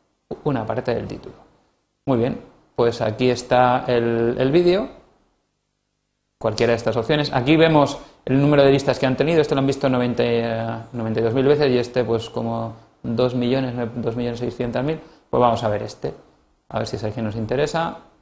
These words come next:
Y vamos aquí.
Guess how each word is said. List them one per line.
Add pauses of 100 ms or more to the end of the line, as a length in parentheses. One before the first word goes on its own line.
(1900)
Y (1300)
vamos
aquí.